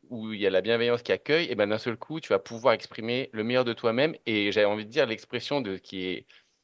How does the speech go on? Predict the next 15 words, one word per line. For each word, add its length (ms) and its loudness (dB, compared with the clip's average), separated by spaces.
dans 180 4
ton, 680 -2
ouais, 220 2
dans 160 -4
ton 400 -6
moi 280 4
profond, 420 -4
dans 100 -2
ton 160 -2
A 100 2
D 100 -2
N, 100 0
va 120 2
pouvoir 400 4
se, 440 -6